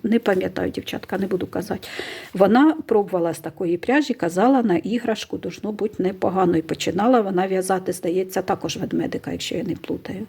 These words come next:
Але ще я не бачила продовження, не показувала вона, або ж я прозівала, може, ну, не показувала вона, що в неї з цього вийшло, не знаю.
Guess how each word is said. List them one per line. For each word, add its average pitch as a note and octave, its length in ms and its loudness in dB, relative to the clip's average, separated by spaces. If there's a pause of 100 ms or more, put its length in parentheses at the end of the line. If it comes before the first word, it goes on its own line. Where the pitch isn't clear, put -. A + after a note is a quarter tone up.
(500)
Але G3+ 280 6
ще A3 220 2
я G#3 140 4
не G#3 100 0
бачила F3+ 440 -2
продовження, F3+ 760 2
не F3 120 2
показувала E3 680 -2
вона, E3 580 0
або E3 220 0
ж E3 100 0
я E3+ 100 4
прозівала, F#3 640 4
може, E3 340 -2 (480)
ну, F#3 200 0
не F#3+ 120 0
показувала E3+ 680 0
вона, F3 260 0
що F3 200 -4
в F3 80 -2
неї E3+ 220 4
з - 100 -6
цього E3 300 0
вийшло, A3+ 460 4
не E3+ 120 2
знаю. F3 560 -4